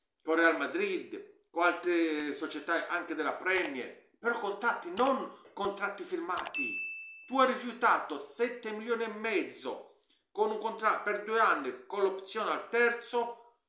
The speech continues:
senza avere una squadra, è un'assurdità,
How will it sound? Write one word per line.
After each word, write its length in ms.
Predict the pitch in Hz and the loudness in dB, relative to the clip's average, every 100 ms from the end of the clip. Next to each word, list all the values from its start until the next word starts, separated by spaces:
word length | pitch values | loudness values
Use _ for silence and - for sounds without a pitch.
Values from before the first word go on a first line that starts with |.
| _ _ _ _ | _ _ _ _
senza 300 | - 247 247 | 0 0 0
avere 160 | 226 226 | 0 0
una 140 | 202 | 0
squadra, 580 | - - 214 214 202 - | -4 2 4 4 2 -6
è 60 | 190 | -4
un'assurdità, 920 | 233 240 240 - 220 247 - - - | -4 -4 -6 -6 -4 -4 -4 -8 -20